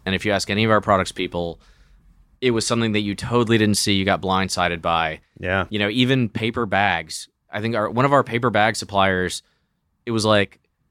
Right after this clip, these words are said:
Speaker 1: at the beginning of the week, they said it was, like, a fourteen-week lead time. And then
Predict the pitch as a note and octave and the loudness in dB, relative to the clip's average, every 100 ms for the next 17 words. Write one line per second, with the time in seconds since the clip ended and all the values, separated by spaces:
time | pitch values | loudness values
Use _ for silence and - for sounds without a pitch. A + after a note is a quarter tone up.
0 | _ _ A2 G#2 A#2 D#3+ D#3+ C3+ B2+ B2 | _ _ -8 -4 0 2 4 4 2 2
1 | - G#2+ - G#2+ G2+ G2 - - G#2+ F#2 | 2 0 2 0 0 -2 -6 -6 -4 0
2 | G2+ F#2+ F#2 F#2 F2+ F#2 F2+ F2 E2+ E2+ | 2 2 2 2 0 2 2 2 0 -4
3 | - F#2+ F#2 F2+ F2 | -4 -2 0 0 -4